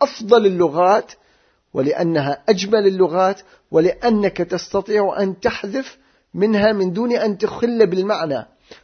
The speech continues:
بل على العكس أحيانًا يكون الحذف لمعنى بلاغي رائع جدًا وذكرناه من قبل. أيضًا أحيانًا يكون هناك حذف الجملة.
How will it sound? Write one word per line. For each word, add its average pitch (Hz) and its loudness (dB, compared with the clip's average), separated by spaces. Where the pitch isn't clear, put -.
بل 170 2
على 220 2
العكس 220 -2
أحيانًا 233 0
يكون 214 0
الحذف 233 0
لمعنى 196 0
بلاغي 202 2
رائع 190 -2
جدًا 165 0
وذكرناه 160 0
من 151 0
قبل. 127 -2
أيضًا 269 4
أحيانًا 254 0
يكون 226 0
هناك 226 -2
حذف - -4
الجملة. 175 0